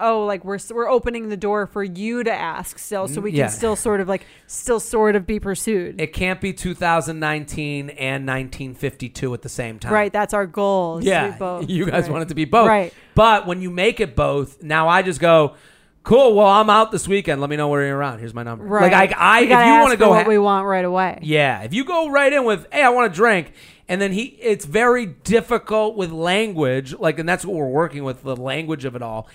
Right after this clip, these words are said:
Speaker 2: is to go, "Oh, well, I'll be out Saturday." It's like, "No, I just said a drink. Uh,
Speaker 1: Right.
Speaker 2: if that's what you want, that's cool, but I, I, I just,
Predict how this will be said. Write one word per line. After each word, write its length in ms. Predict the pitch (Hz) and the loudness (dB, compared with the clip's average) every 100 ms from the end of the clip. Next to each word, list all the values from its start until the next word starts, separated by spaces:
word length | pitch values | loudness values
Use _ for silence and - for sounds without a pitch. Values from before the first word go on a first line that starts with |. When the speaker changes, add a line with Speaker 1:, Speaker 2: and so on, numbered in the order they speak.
| - - _ _ | -20 -20 _ _
Speaker 2:
is 320 | 160 160 156 139 | -2 -2 -2 -4
to 140 | 175 | -2
go, 420 | 147 160 156 143 _ _ _ _ _ _ _ _ _ _ _ - | 4 4 4 -2 _ _ _ _ _ _ _ _ _ _ _ -8
"Oh, 260 | 262 240 | 0 2
well, 180 | 240 240 | 4 6
I'll 180 | 233 247 | 6 6
be 140 | 254 | 4
out 200 | 226 208 | 4 2
Saturday." 580 | - 196 190 240 180 160 | 0 -2 0 0 2 2
It's 120 | - | 0
like, 140 | 185 147 | -4 0
"No, 140 | 220 | 2
I 120 | 214 | 2
just 180 | 196 202 | 2 0
said 120 | 226 | 0
a 60 | 196 | -2
drink. 640 | - 160 214 247 - - | -2 0 0 -2 -10 -6
Uh, 320 | - 165 156 160 | 2 4 4 4
Speaker 1:
Right. 160 | 202 | 4
Speaker 2:
if 60 | 180 | 4
that's 200 | 220 165 | 4 4
what 100 | 226 | 0
you 100 | 208 | 2
want, 160 | 226 220 | 2 2
that's 180 | 208 - | -2 -2
cool, 300 | 180 220 202 | 4 4 4
but 120 | 180 | 2
I, 80 | 180 | 0
I, 400 | 196 170 202 170 | 0 -2 2 0
I 40 | |
just, 200 | 160 135 | 0 -8